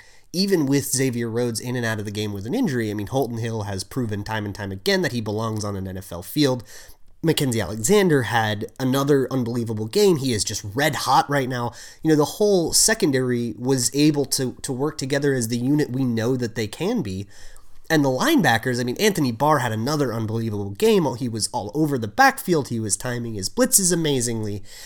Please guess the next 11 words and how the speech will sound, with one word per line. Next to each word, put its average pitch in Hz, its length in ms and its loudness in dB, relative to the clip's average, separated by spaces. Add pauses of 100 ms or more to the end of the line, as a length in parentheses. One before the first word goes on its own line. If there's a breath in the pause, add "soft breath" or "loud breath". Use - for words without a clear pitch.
(160 loud breath)
And 214 100 4
Eric 247 220 4
Wilson 277 260 2
coming 226 220 0
in 220 140 2
f-, - 80 -12 (100)
for - 240 0
relief 202 400 0
of 185 160 -4
Eric 185 260 2
Kendricks 214 480 2